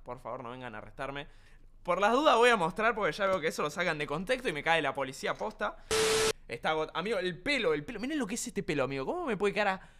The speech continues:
cómo puedo tener el pelo por acá? ¿Saben lo que tendría que hacer? Algún día voy a aparecer con una colita. Tipo, me voy a...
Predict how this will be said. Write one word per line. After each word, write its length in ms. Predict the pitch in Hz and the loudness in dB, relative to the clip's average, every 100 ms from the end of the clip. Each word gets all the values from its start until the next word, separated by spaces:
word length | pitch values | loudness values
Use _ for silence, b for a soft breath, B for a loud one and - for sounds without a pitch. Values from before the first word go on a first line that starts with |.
| B - | B -8
cómo 220 | 415 440 | -6 0
puedo 160 | 277 185 | 2 2
tener 160 | 170 | 0
el 100 | 165 | -2
pelo 200 | 165 151 | 0 -2
por 100 | 151 | 0
acá? 300 | 135 135 127 - - | -2 -2 -6 -10 -20
¿Saben 240 | - 370 427 | -4 0 0
lo 100 | 247 | 0
que 100 | 202 | -2
tendría 280 | 175 247 | 0 0
que 60 | 277 | 0
hacer? 340 | 180 233 247 - | -2 -4 -4 -4
Algún 260 | 170 247 | -4 -4
día 120 | 359 359 | -4 -2
voy 100 | 262 | -2
a 40 | |
aparecer 360 | 214 180 277 247 | -2 -4 -4 -4
con 100 | 240 | 0
una 180 | 262 | 0
colita. 600 | 202 160 175 147 117 - - | 0 0 0 -2 -2 -4 -6
Tipo, 240 | 151 160 | -4 -2
me 60 | 170 | -2
voy 120 | 247 | -2
a... 380 | 285 202 139 | 0 0 -2